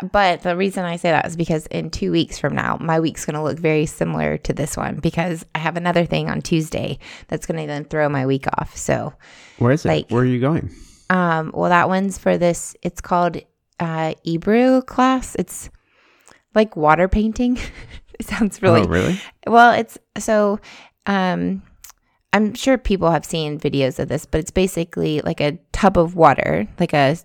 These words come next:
Speaker 1: a small pan of water, and you put, um, like, acrylic paints in there, and the paints kind of float on top of the water, and then you use,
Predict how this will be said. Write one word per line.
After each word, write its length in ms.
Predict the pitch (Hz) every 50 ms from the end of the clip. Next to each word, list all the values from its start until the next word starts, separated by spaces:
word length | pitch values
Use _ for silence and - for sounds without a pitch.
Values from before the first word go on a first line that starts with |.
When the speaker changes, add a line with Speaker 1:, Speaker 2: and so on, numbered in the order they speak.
| _ - -
Speaker 1:
a 80 | - - -
small 360 | - - - - 170 160 160
pan 340 | - - 185 175 170 165 165
of 140 | 160 160 -
water, 360 | 156 156 - - - - 175 - - - - - - - -
and 180 | 185 190 185 180
you 60 | 170
put, 520 | 175 - - 180 170 165 156 - - - _ -
um, 500 | 156 160 156 151 156 156 156 160 170 165 - - - -
like, 200 | 175 170 165 -
acrylic 580 | - 180 - - - 196 185 175 170 - - -
paints 400 | - - 208 185 170 - - -
in 100 | 220 -
there, 300 | - - 240 247 240 120 -
and 120 | 185 185
the 60 | 190
paints 480 | - - 196 190 185 175 - - - -
kind 180 | - 202 185 170
of 80 | 165
float 480 | - - - - 185 175 165 131 - - -
on 180 | 165 160 160 170
top 300 | - - 165 160 - 165
of 60 | 160
the 120 | 175 175
water, 440 | 175 185 180 175 190 208 220 240 262 - - - - - - - - - -
and 120 | 202 214 208
then 180 | 208 202 196
you 120 | 196 185 180
use, 580 | 180 185 190 190 190 190 185 190 190 190 -